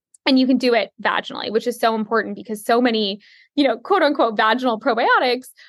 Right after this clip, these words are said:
are taken orally, which is so crazy to me. I'm like, "How do we expect that to <laughs> get to your vagina?" Um, and so a lot of the work we did was making sure that those ingredients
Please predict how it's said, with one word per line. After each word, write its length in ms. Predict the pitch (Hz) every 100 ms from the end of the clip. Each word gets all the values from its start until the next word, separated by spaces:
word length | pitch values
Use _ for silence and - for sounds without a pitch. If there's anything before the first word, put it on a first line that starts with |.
| -
are 100 | 339
taken 300 | 311 370 302
orally, 480 | 277 370 370 - -
which 220 | 269 262
is 180 | - 285
so 180 | 311 302
crazy 340 | 302 285 254
to 100 | 262
me. 140 | 226
I'm 100 | 196
like, 140 | 214 208
"How 180 | - 285
do 80 |
we 100 | 277
expect 320 | 247 - 247 254
that 180 | - -
to 80 |
<laughs> 20 | 269
get 180 | 285 - -
to 200 | - 392
your 320 | 359 339 -
vagina?" 580 | 320 311 220 214 233 359 494 - - - -
Um, 260 | 302 247 240
and 140 | 302
so 100 | 339
a 40 |
lot 240 | 285 247 240
of 100 | 240
the 80 | 226
work 160 | 220
we 140 | 220 226
did 180 | 208 190
was 140 | 208
making 320 | 220 214 214
sure 300 | 208 220 208
that 160 | 196 190
those 240 | 208 190
ingredients 640 | 208 220 415 277 220 220